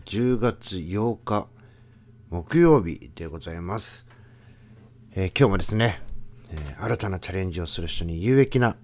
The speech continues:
情報をお届けしたいということでですね、ラジオの方を始めていきたいと思います。いやいやいやいや、株式会社エルエムシーという会社をですね、えー、へい、あの、私は運営、えー、まあ、経営をしているわけでございますが、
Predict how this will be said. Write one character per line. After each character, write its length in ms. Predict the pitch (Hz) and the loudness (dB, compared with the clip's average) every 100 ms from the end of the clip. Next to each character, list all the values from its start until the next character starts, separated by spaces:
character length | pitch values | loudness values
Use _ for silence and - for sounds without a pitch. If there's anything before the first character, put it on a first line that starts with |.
| - | -14
情 200 | 78 92 | -8 -6
報 280 | 87 87 85 | -6 -6 -4
を 20 | |
お 60 | 82 | -6
届 340 | - 90 90 95 | -6 -8 -8 -12
け 0 | |
し 120 | - | -8
た 100 | - | -8
い 100 | 110 | -6
と 120 | - | -8
い 60 | 73 | -12
う 40 | |
こ 80 | 76 | -14
と 140 | 73 | -14
で 100 | 73 | -14
で 100 | 76 | -14
す 140 | 73 98 | -12 -6
ね、 180 | 104 95 - - - - - | -6 -6 -14 -20 -20 -20 -8
ラ 140 | 87 | -4
ジ 80 | 85 | -2
オ 60 | 87 | -4
の 100 | 82 | -6
方 100 | 80 | -8
を 40 | |
始 200 | 78 76 | -10 -8
め 100 | 92 | -6
て 120 | 85 | -6
い 40 | 92 | -6
き 40 | |
た 100 | - | -4
い 60 | 101 | -4
と 80 | 90 | -2
思 100 | 92 | -2
い 20 | |
ま 140 | 113 | -2
す。 160 | 113 - - - - - - - - - - | -2 -10 -20 -20 -20 -20 -20 -20 -20 -20 -14
い 160 | 101 101 | -6 -2
や 160 | 104 | 0
い 120 | 107 104 | 0 0
や 200 | 104 104 | 0 0
い 100 | 101 | -2
や 160 | 98 | -2
い 140 | 98 95 | -2 -4
や、 240 | 90 90 - - - - | -4 -10 -14 -20 -20 -14
株 200 | - 117 | -4 -2
式 220 | 127 131 | 0 2
会 160 | 120 117 | 4 4
社 240 | - 87 - | 2 -4 -4
エ 100 | 110 | 2
ル 100 | 123 | 6
エ 80 | 143 | 6
ム 120 | 131 | 4
シ 220 | - 120 | 2 0
ー 40 | |
と 140 | 90 - | 0 -6
い 80 | 73 | -10
う 100 | 71 | -10
会 220 | - 85 | -6 -4
社 120 | - | -4
を 40 | 78 | -6
で 80 | 73 | -4
す 140 | - | 2
ね、 300 | 101 95 - | 4 2 -2
え 280 | - 80 78 | -6 -4 -4
ー、 80 | 76 | -4
へ 60 | 87 | -4
い、 100 | 78 | -4
あ 160 | 85 82 | -10 -10
の、 100 | 80 | -10
私 300 | 82 90 - | -8 -8 -6
は 80 | 90 | -4
運 220 | 104 98 | -2 -2
営、 200 | 98 80 - | -2 -6 -12
え 200 | 82 78 | -12 -10
ー、 20 | |
ま 100 | 85 | -10
あ、 20 | 85 | -6
経 220 | 110 104 | -4 -2
営 80 | 98 | -2
を 100 | 87 | -6
し 120 | - | -8
て 120 | - | -8
い 160 | 90 85 | -6 -6
る 180 | 87 87 | -8 -8
わ 80 | |
け 200 | 92 101 | -6 -6
で 160 | 76 78 | -6 -10
ご 100 | 78 | -10
ざ 100 | 78 | -8
い 60 | 98 | -6
ま 120 | 107 | -6
す 120 | 80 | -8
が、 140 | 78 | -12